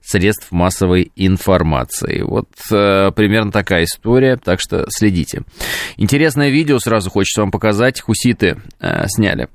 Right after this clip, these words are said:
Они показали, э, видео, на котором утверждается, сначала утверждалось, что они сбили американский Б П Л А М Q девять Reaper.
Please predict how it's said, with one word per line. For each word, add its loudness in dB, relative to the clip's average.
Они 2
показали, 2
э, 4
видео, 2
на 0
котором 2
утверждается, 2
сначала 0
утверждалось, 0
что 0
они 2
сбили 2
американский 0
Б 2
П 0
Л 4
А 2
М 2
Q -2
девять 0
Reaper. 0